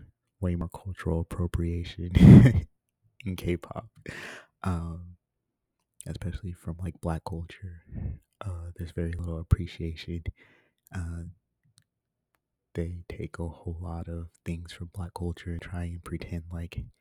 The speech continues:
they're the originators when they're not. Um, <laughs> very few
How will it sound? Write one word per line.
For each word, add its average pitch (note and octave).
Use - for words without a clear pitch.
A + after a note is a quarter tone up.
they're F#2
the F2
originators E2+
when F2
they're E2+
not. F2
Um, F2
<laughs> -
very F2
few E2+